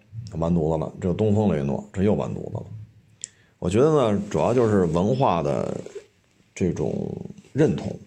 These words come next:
啊，就是意大利车呢，你像菲亚特五百，这前些年火过一阵子，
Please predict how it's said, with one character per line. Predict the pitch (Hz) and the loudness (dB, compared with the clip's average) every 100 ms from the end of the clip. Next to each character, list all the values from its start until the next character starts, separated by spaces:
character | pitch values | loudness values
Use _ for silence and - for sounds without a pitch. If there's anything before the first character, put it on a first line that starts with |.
| _ _ _ _ _ _ - | _ _ _ _ _ _ -8
啊， | 107 - - - - _ _ _ _ _ _ _ | -8 -8 -16 -20 -20 _ _ _ _ _ _ _
就 | 110 | 0
是 | 113 123 | 2 4
意 | |
大 | 156 170 | 4 4
利 | 208 | 4
车 | 101 - 107 98 | 2 4 4 4
呢， | 87 78 65 - - - - _ - - - | 2 0 -2 -6 -10 -18 -20 _ -20 -20 -6
你 | 87 | 0
像 | 113 113 98 | 2 2 2
菲 | 110 | 2
亚 | 101 | 2
特 | 101 | 2
五 | 98 | 2
百， | - - 50 - - - - - - _ - | 0 0 -6 -8 -16 -16 -16 -20 -20 _ -12
这 | 87 | -6
前 | 87 - 95 | -4 0 2
些 | 101 | 4
年 | 95 92 | 4 2
火 | 90 - | 0 -2
过 | - 73 | -2 -2
一 | 71 | -2
阵 | 71 | -2
子， | - | -6